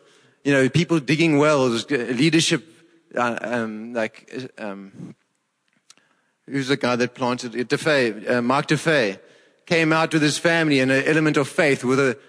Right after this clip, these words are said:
with a few truckloads of water with him, you know? <laughs>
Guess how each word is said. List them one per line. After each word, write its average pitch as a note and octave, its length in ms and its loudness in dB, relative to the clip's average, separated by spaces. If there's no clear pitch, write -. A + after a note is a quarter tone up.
with C#3 140 -2
a C#3 80 0
few E3+ 260 -2
truckloads D3+ 580 0
of C3 120 -2
water D3 280 4
with D#3 200 2
him, B2 180 0
you A2 80 -2
know? D3+ 300 0
<laughs> C#3 360 -4